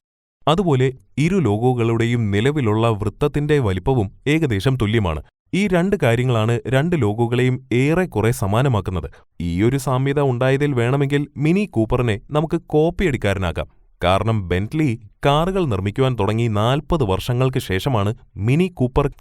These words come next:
കാർ നിർമ്മാണ മേഖലയിലേക്ക് കാലെടുത്തു വെച്ചത്. അതിൽ നിന്നും തന്നെ മിനി കൂപ്പർ ബെന്റ്ലിയുടെ ലോഗോ കോപ്പിയടിച്ചതാണെന്ന് നിസ്സംശയം മനസ്സിലാക്കാൻ സാധിക്കും.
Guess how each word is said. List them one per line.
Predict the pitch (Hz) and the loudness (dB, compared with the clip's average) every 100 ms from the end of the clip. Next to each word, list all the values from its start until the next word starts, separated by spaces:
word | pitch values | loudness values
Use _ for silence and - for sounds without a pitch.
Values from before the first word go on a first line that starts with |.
| 139 | 0
കാർ | 143 175 | 2 2
നിർമ്മാണ | 139 117 113 123 | 0 0 0 0
മേഖലയിലേക്ക് | 98 92 113 110 110 131 131 | 0 0 0 0 0 -2 0
കാലെടുത്തു | 120 139 135 - 98 | 2 2 0 0 0
വെച്ചത്. | 90 80 - _ _ 78 | 0 -4 -6 _ _ -4
അതിൽ | 80 98 | -2 0
നിന്നും | 110 131 135 | 0 2 2
തന്നെ | 127 135 131 131 | 0 0 -2 -2
മിനി | 143 185 | 0 0
കൂപ്പർ | 180 127 123 131 - - | 0 -2 0 0 -2 -2
ബെന്റ്ലിയുടെ | 123 147 156 180 185 160 | -2 0 -2 -2 0 0
ലോഗോ | 101 110 127 | 0 2 2
കോപ്പിയടിച്ചതാണെന്ന് | 127 98 113 147 143 127 120 117 95 113 101 131 - | 0 0 0 0 -2 -2 -2 -2 -2 -2 -2 -4 -4
നിസ്സംശയം | 131 135 165 123 113 117 | -4 -2 -2 0 0 0
മനസ്സിലാക്കാൻ | 117 87 110 110 143 | 0 -2 -2 0 0
സാധിക്കും. | 143 123 107 82 | 0 -2 -2 -6